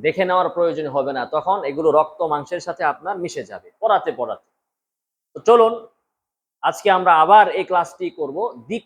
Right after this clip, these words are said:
নির্ণয়, ডান বাম। দিক নির্ণয়, ডান বাম, এটা অত্যন্ত গুরুত্বপূর্ণ একটা জিনিস, কারণ নুরানিতে বারবার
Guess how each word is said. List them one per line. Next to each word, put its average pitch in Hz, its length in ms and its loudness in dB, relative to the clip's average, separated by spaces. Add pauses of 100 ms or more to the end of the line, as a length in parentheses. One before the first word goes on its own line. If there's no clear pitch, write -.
(100)
নির্ণয়, 113 340 -12 (300)
ডান 196 220 4 (100)
বাম। 117 160 0 (840)
দিক 202 160 -6 (100)
নির্ণয়, 240 460 2 (280)
ডান 185 180 4 (120)
বাম, 220 180 2 (220)
এটা 170 140 -4 (100)
অত্যন্ত 196 280 -10 (140)
গুরুত্বপূর্ণ 185 500 -4 (120)
একটা 127 220 -10
জিনিস, 104 220 -14 (160)
কারণ 190 240 4
নুরানিতে 208 440 -2 (840)
বারবার 196 360 4